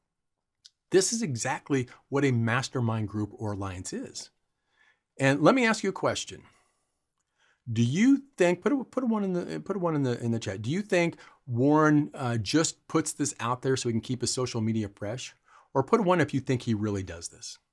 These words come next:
Do you think he really does this? Yeah. You're, you're damn right he does this. And that's the thing. A lot of successful people give us these clues all the time. They're, they, they publish these things all the time. We just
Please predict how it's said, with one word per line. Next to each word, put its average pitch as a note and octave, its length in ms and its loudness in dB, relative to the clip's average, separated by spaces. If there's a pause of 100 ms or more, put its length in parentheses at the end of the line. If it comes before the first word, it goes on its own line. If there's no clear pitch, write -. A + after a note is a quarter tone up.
(280)
Do B2 80 -4
you G#3 100 2
think G#3 260 2
he F#3 120 -4
really F3 240 0
does F#3+ 220 -4
this? G3+ 260 -10 (1700)
Yeah. G#3+ 280 -2 (840)
You're, F3+ 220 -4
you're D3+ 160 -4
damn G#3 360 0
right C#4+ 200 -2
he G3+ 120 -2
does A#2 280 0
this. - 320 -12 (840)
And E3 140 2
that's D4+ 140 0
the B3+ 80 4
thing. E3+ 420 0
A C#3 40 0
lot D#3+ 200 6
of C#4+ 80 0
successful - 480 -4
people C3 260 -4
give D#3+ 240 -2
us - 120 -2
these A#2 180 -4
clues G3+ 400 -8
all E3 180 -4
the C#3 80 -6
time. C3+ 460 -10
They're, E3 280 0
they, E3 200 2
they D#3 220 -6
publish - 440 0
these D3+ 120 -4
things C#3+ 180 0
all - 240 -14
the D#3+ 80 -2
time. F3 180 -2
We F#3 100 0
just - 220 -4